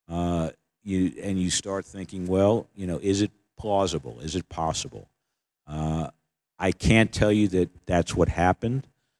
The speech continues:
but I can tell you that if you start looking at all of those pieces of circumstantial evidence together, uh, it may create a reasonable doubt about an alternative scenario.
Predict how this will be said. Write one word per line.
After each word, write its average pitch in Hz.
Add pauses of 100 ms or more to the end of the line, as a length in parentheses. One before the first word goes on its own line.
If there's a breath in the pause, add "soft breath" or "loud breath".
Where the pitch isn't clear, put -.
(260)
but 92
I 92
can 90
tell 113
you 110
that 98
if 95
you 92
start 98
looking 98
at 95
all 98
of 92
those 95
pieces 92
of 85
circumstantial 90
evidence 87
together, 95 (680)
uh, 92 (140)
it 98
may 95
create 90
a 85
reasonable 82
doubt 80
about 78
an 78
alternative 73
scenario. 73